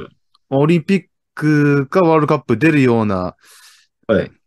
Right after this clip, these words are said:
Speaker 2: あ、小国じゃなくて、あの、本当に強豪国にね、
Speaker 1: はい。
Speaker 2: 勝つような、
Speaker 1: うん。
Speaker 2: それくらいの衝撃が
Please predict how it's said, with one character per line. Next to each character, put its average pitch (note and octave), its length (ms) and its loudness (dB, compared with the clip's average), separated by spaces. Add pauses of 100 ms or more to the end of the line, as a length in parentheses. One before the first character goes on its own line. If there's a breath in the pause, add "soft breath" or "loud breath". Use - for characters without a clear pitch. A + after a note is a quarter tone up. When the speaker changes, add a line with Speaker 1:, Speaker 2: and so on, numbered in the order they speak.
(200)
Speaker 2:
あ、 G2+ 80 -12
小 E3 200 -2
国 D#3+ 220 -4
じ E3 60 -2
ゃ D#3+ 40 -2
な D#3+ 140 -2
く - 80 -16
て、 G3+ 460 0
あ B2 140 -2
の、 A#2 360 0
本 A2 300 -4
当 B2+ 60 -2
に A#2+ 140 -4
強 C#3 160 -2
豪 A#2 260 -2
国 G#2 240 -4
に F#2+ 360 -8 (120)
ね、 G2 120 -12
Speaker 1:
は F#2+ 100 -12
い。 - 60 -20 (220)
Speaker 2:
勝 B2 180 -4
つ A#2 100 -4
よ G2+ 120 -2
う F#2 40 -8
な、 E2 180 -12
Speaker 1:
う A#2+ 40 -8
ん。 F#2+ 160 -4 (520 loud breath)
Speaker 2:
そ - 140 -10
れ E3 80 0
く - 60 -2
ら F3+ 60 2
い F3 40 2
の E3+ 60 0
衝 E3+ 200 0
撃 D#3 540 0
が C#3 340 0